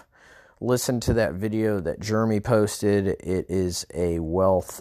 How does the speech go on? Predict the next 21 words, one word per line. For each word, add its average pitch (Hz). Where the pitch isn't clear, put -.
of 87
knowledge 117
and 101
might 104
help 107
you 101
better 98
understand 92
some 98
of 82
the 87
things 92
that 78
you 82
are 67
feeling 104
this -
week. -
With 131
that 147
said, 156